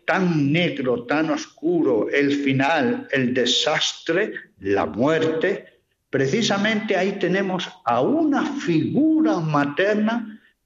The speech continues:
que es prototipo de que el trabajo de duelo hay que hacerlo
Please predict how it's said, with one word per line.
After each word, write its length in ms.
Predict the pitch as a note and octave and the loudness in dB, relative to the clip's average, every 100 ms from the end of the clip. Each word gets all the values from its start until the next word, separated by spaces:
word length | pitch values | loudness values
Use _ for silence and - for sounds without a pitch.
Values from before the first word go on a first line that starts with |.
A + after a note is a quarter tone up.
| - | -4
que 180 | D3+ F#3 | 0 2
es 120 | G3+ | 0
prototipo 1160 | E3+ C#3+ C3+ A#2+ - G#3+ G3+ C4+ C4 - - _ _ - | 0 0 2 0 0 0 0 0 -2 -6 -18 _ _ -4
de 200 | B2 - | -2 0
que 80 | A#2 | 0
el 160 | A#2 | 0
trabajo 480 | G2 G#2 D3+ G3+ A#3 | 0 2 2 2 0
de 100 | A#3 | 2
duelo 300 | A3+ C4 B3+ | 2 2 2
hay 120 | A#3+ | 2
que 100 | A#3+ | 2
hacerlo 520 | A3 F#3 B2 - - | 0 0 -2 -2 -10